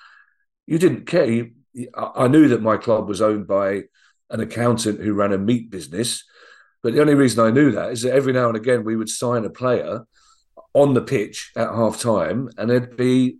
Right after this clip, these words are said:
a cow carcass hanging next to him <laughs> <coughs> because Ray, <coughs> because Ray Bloy wanted to remind people what he did for a living.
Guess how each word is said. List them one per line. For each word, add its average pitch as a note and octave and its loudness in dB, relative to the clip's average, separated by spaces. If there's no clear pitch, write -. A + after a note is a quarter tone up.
a A2+ -10
cow F3 2
carcass G2+ -4
hanging B2 -2
next E3 0
to - -2
him F2+ -4
<laughs> - -4
<coughs> - -
because C#3+ 0
Ray, D#3 4
<coughs> - -6
because C#3 -4
Ray D#3 6
Bloy D#3 6
wanted C#3 2
to D3 0
remind C#3 -2
people C#3 -6
what C3 2
he C3 0
did D3 -10
for D3 -10
a - -4
living. D#3 0